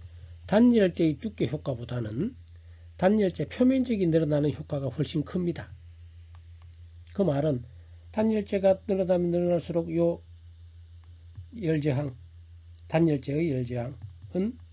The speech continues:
두께가 늘어나니까 열저항은 커지겠죠. 그런데 표면을 둘러싸면 살수록 이 표면적이 증가하죠. 표면적이 증가하면 대류 열 전-, 전달은 잘 되고 대류 열장은 감소되는, 따라서 R 컨벡션은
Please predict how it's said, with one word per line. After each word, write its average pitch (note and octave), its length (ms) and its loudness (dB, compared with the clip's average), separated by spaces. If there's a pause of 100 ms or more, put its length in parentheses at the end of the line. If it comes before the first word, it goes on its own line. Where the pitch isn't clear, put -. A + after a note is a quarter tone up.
(540)
두께가 F3 320 0
늘어나니까 D3 520 0
열저항은 D3+ 420 0
커지겠죠. - 580 -8 (320)
그런데 E3 480 -2 (1500)
표면을 G#3 340 4
둘러싸면 G3 480 0
살수록 - 540 -6
이 F3 160 -4
표면적이 C4+ 520 2
증가하죠. - 460 -10 (440)
표면적이 B3+ 460 0
증가하면 D3+ 420 -2
대류 F3+ 360 2
열 E3 140 2
전-, C#3+ 240 -6 (420)
전달은 D3 440 -4
잘 A2+ 180 -8
되고 C3+ 300 -4
대류 D#3+ 360 0
열장은 C#3+ 420 -2
감소되는, C3 680 -4 (580)
따라서 D3 440 -8
R E3 360 -2 (520)
컨벡션은 F3 720 -2